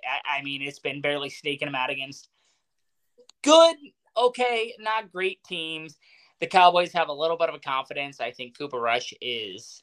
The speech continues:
is, um, he's surprising people with how serviceable he is as a backup.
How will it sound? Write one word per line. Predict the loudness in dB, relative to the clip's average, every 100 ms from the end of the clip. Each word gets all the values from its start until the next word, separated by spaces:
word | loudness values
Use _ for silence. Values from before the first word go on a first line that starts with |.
| _ _ -2
is, | 0 2 0 -4
um, | -4 -4 -4 -8 -12 -18 _ -4
he's | -4
surprising | 0 6 8 6 0
people | -6 -4
with | -2
how | -4
serviceable | -2 -4 -4 -6 -6 -4
he | -4 -6
is | -6 -10
as |
a | -6
backup. | -2 -2 4 4 4